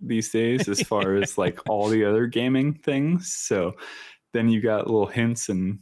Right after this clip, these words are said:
Speaker 1: tips and tricks for all the other, uh, games that you wanted.
Speaker 2: Oh God, I remember, like,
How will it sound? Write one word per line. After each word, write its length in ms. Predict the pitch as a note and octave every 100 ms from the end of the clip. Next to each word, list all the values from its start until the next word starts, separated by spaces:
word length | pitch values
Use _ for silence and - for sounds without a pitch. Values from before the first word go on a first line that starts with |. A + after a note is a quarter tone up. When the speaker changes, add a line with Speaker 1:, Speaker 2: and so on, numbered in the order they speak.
| _
Speaker 1:
tips 300 | - C3+ -
and 140 | G2
tricks 480 | G2 A#2 B2 A#2+ -
for 200 | - G2
all 140 | G2+ G#2+
the 160 | G2+
other, 320 | G#2 G#2+ G#2+ - _ _ _ _ _ _ _ _ _ _ _ _ _
uh, 300 | A#2 G#2 G2
games 480 | F#2+ G#2 G#2+ A#2 A2+
that 100 | B2
you 120 | A2+
wanted. 380 | A2 A2 A#2+ B2+ - _ _ -
Speaker 2:
Oh 180 | A2+ F#2
God, 260 | - A2 G2
I 80 | F2+
remember, 560 | C3 B2 G2 B2+ A2
like, 200 | E2+ E2+